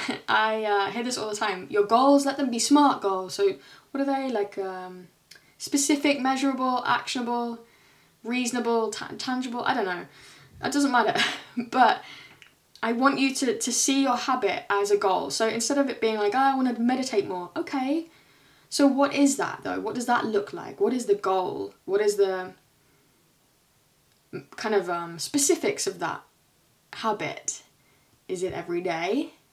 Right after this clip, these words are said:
Is it for five minutes? Is it for twenty minutes? Is it every other day? Do you know what I mean? I want you to see if you can start to kind of create this plan. And, um, this is gonna help you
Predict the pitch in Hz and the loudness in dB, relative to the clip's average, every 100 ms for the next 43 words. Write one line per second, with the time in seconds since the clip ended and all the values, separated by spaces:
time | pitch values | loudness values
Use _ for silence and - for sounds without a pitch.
0 | _ 180 180 196 190 - 170 175 185 220 | _ -8 -6 -6 -8 -4 -4 -4 -4 -4
1 | - - 185 185 - 175 - 170 185 214 | -4 -8 -10 -8 -8 -8 -6 -4 -4 -4
2 | 262 269 - 185 185 - 180 190 196 190 | -4 -6 -8 -6 -4 -4 -2 0 2 0
3 | 190 202 _ _ - 214 240 277 294 311 | -2 -4 _ _ -4 -2 0 4 4 4
4 | 320 - - - 254 262 262 226 254 262 | 0 -6 -20 -8 -2 0 0 0 -2 -4
5 | _ - 226 262 294 277 262 254 240 233 | _ -10 -6 -4 -4 -2 -2 -2 -2 -6
6 | 220 208 196 196 - - 202 196 - - | -6 -4 -2 -4 -4 -4 -2 -2 -6 -20
7 | - - - 226 233 - - 415 - - | -20 -12 0 2 2 2 0 0 -4 -10
8 | - 294 202 160 160 - _ _ _ _ | -2 -2 -2 -8 -16 -20 _ _ _ _
9 | _ _ _ _ _ _ _ - - 233 | _ _ _ _ _ _ _ -16 -4 0
10 | 247 202 190 202 - _ - - _ _ | 2 0 -2 -6 -10 _ -20 -20 _ _
11 | - 190 190 190 - - 254 269 262 226 | -4 -4 -4 -6 -12 -8 -6 -4 -2 0
12 | 202 202 208 - 190 185 | 0 2 0 -2 -6 -6